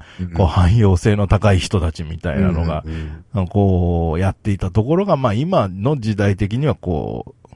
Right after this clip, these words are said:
Speaker 2: う、もう一回戻って、こう、アイドルっていうのは、まあ、地下、地下？わかんないけど、そういうアイドルさんがやるようなね。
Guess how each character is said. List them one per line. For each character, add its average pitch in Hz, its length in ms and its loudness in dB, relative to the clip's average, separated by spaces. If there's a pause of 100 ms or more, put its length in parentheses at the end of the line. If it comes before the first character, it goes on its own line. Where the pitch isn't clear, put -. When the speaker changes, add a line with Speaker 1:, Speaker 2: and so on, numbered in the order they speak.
(640)
Speaker 2:
う、 - 0 -
も 123 220 -2
う 147 80 4
一 143 100 -4
回 160 180 4
戻 147 260 4
っ 151 40 2
て、 101 200 -2
こ 92 260 -6
う、 - 20 -20 (140)
ア 120 160 2
イ 170 80 0
ド 113 100 6
ル 98 60 6
っ 92 60 2
て 104 80 0
い 127 40 4
う 127 40 4
の 113 40 0
は、 95 60 -4
ま 92 60 0
あ、 - 40 -2
地 - 180 -8
下、 - 320 -2
地 - 140 -16
下？ - 300 -4
わ 90 160 -4
か - 100 -4 (300)
ん - 80 -18
な - 80 -14
い - 40 -18
け - 80 -14
ど、 - 140 -14 (460)
そ 101 240 -2
う 95 60 0
い 110 60 2
う 127 100 2
ア 101 100 2
イ 90 40 -4
ド 78 120 -8
ル 78 80 -8
さ - 120 -8
ん 73 80 -12
が 71 100 -10
や 76 180 -6
る 85 80 -8
よ 69 140 -8
う - 40 -12
な 95 140 -12
ね。 151 180 -6